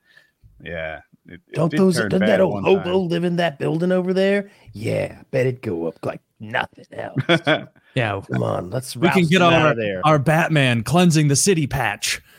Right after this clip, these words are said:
Speaker 3: if we burn him alive in his, <laughs> in his hovel.
Speaker 2: isis style.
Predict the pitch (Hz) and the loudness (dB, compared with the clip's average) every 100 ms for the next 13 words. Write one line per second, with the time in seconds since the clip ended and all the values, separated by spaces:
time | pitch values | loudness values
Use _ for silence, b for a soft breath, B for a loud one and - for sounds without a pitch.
0 | B - 160 151 131 170 170 165 160 151 | B -6 2 2 4 4 4 4 4 4
1 | 165 156 151 226 196 214 - - - 226 | 4 4 2 4 4 4 4 2 2 2
2 | - 240 202 214 190 175 185 - - 147 | 2 0 4 2 4 2 0 -4 -8 -8
3 | - - 151 139 - 117 - - 113 98 | -8 -2 -2 -2 -8 -10 -10 -4 -2 -2
4 | 87 76 67 - | -6 -10 -14 -18